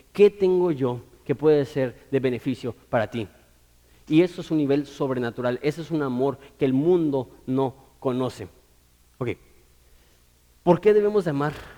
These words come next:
Porque el amor es de Dios. Y lo dice más claramente en versículo ocho, que dice, "El que no ama,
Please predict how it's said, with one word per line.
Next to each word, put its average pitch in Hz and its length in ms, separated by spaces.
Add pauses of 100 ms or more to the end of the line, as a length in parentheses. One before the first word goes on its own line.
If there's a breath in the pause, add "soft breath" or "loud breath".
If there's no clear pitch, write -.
(180)
Porque 151 300
el 139 100
amor 156 300
es 139 120
de 131 120
Dios. 117 340
Y 135 60
lo 139 80
dice 151 240
más 165 260
claramente 123 640
en 120 80
versículo 139 340
ocho, 127 200
que 123 80
dice, 127 240
"El 135 120
que 127 120
no 175 220
ama, 143 300